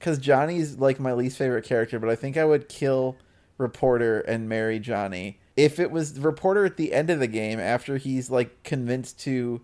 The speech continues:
join the side of the Angels, I would maybe marry him and try to steer him towards a life of justice.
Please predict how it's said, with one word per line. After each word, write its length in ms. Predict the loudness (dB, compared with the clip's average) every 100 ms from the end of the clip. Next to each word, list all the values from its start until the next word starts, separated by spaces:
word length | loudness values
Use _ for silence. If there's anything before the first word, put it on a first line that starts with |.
| _
join 260 | -4 0 0
the 60 | 0
side 260 | 2 4 4
of 40 |
the 140 | 2 -2
Angels, 520 | -4 -4 -2 -2 -4 -4
I 140 | 2 4
would 140 | 4
maybe 360 | 2 -2 -2 -2
marry 360 | -2 -4 -4 -2
him 260 | -2 -2 -4
and 140 | -6
try 180 | 0 2
to 180 | 2 0 -6 -18 _
steer 340 | -12 -4 -2
him 220 | 0 -2 -6
towards 360 | -6 -2 -2
a 60 | -2
life 280 | 0 -2 -2
of 120 | -10
justice. 600 | -6 -6 -8 -10 -10 -12